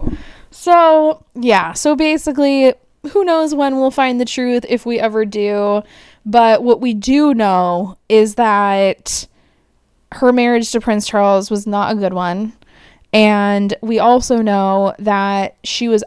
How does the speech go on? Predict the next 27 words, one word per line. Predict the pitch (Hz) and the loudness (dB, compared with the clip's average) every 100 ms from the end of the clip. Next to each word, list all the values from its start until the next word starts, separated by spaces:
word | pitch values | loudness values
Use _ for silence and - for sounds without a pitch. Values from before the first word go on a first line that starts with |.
| - | -4
absolutely | 208 214 220 254 - 247 | -2 -2 -2 -2 -2 0
loved | 226 202 202 | 0 0 0
and | 214 | -2
adored | 208 202 196 190 196 | -2 0 0 0 0
by | 202 | -2
the | 196 | -4
general | 196 190 208 202 | -4 -2 -2 -4
public | 196 185 185 185 - _ _ _ | -4 0 2 0 -4 _ _ _
for | - - 214 214 208 - | -12 -2 0 0 -2 -4
a | 220 | -4
number | 220 220 226 233 233 214 | -2 0 0 2 2 2
of | 202 | 0
reasons, | 196 196 190 180 180 190 208 - - _ - | -2 -2 -2 -2 -2 -2 -4 -6 -10 _ -6
a | 214 | -4
few | - 226 208 | -2 2 2
of | 208 | 4
them | 214 220 | 2 2
being | 196 185 180 185 196 - _ _ _ _ _ _ - - | 0 -2 -4 -4 -8 -12 _ _ _ _ _ _ -20 -4
she | 214 | -2
was | 190 | -2
a | |
sympathetic | 190 220 226 233 220 220 | 0 0 2 4 4 2
person | - 220 - 233 | 0 0 0 0
who | 240 | 0
cared | 202 202 196 | -2 -4 -2
about | 202 226 | -2 -2
humanity. | 247 220 196 196 196 202 254 | -2 0 0 -2 0 0 -2